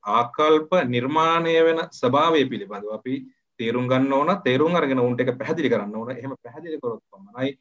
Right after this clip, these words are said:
අපිට, අ, තරුණයාගේ ආකල්ප සංවර්ධනය කරන්න පුළුවන් වෙන්නේ. ඒ නිසා මේ පළවෙනි වටේ කරුණු දැක්වීමේදී මම උත්සාහ කරන්නේ තරුණයෙකුගේ ආකල්ප හඳුනාගන්නේ කොහොමද?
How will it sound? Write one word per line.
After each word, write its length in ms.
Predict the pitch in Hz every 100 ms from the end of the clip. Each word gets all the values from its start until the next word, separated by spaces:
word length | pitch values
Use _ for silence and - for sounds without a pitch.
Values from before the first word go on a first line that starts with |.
| _ _
අපිට, 300 | 110 - 135 151
අ, 880 | 160 190 _ _ _ _ _ _ _ _ _ 120
තරුණයාගේ 840 | 139 156 156 156 151 156 175 214 226 - - -
ආකල්ප 680 | 135 139 156 165 165 _ 202 240 -
සංවර්ධනය 680 | - 131 170 165 151 127 127
කරන්න 320 | 113 110 113 185 - _ _ _ 143
පුළුවන් 280 | 123 104
වෙන්නේ. 180 | 95 107
ඒ 40 | 117
නිසා 400 | 139 139 127 107
මේ 140 | 110
පළවෙනි 420 | 107 110 113 113
වටේ 340 | 113 107 135 135 127 -
කරුණු 300 | - 117 110
දැක්වීමේදී 720 | 101 - 110 110 110 127 139 -
මම 120 | - 110
උත්සාහ 340 | 110 - 170 165
කරන්නේ 440 | 135 92 92 113 - _ _ _ _ _ 117
තරුණයෙකුගේ 680 | 135 147 151 156 151 160 160 -
ආකල්ප 800 | 113 120 139 143 135 - _ 180 196
හඳුනාගන්නේ 760 | - 123 135 165 165 127 110 98
කොහොමද? 380 | 95 101 107